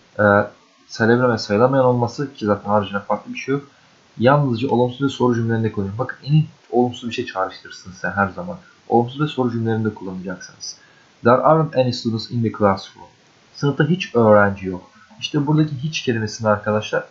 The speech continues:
any. Buradaki hiç, şuradaki hiç kelimesini buradaki any karşılıyor. Sınıfta hiç öğrenci yok. Are there any cars in the garage?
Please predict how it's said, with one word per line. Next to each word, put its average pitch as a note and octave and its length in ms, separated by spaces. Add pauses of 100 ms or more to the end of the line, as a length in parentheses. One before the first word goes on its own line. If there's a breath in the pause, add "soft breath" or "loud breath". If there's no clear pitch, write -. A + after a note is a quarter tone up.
any. A2 220 (480)
Buradaki A#2 240
hiç, D3+ 260 (100)
şuradaki A2+ 380
hiç - 200
kelimesini A2+ 520 (380 loud breath)
buradaki A#2+ 400
any A#2 140
karşılıyor. G2 460
Sınıfta B2 300
hiç C3+ 140
öğrenci A2 380
yok. F#2 100 (360 soft breath)
Are C#3 200
there D3 120
any D3+ 200
cars D3+ 360
in C#3+ 140
the C#3+ 80
garage? C#3 400